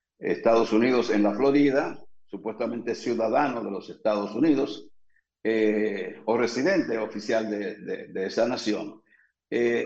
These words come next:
a mí, en lo particular, me llama la atención algunas cosas, porque está,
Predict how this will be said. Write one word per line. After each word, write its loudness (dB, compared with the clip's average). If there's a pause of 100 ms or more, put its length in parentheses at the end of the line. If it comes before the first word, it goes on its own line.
a 4
mí, 2
en -2
lo -2
particular, -4
me -10
llama -6
la -2
atención -12 (1040)
algunas -2
cosas, -12 (580)
porque -2
está, 0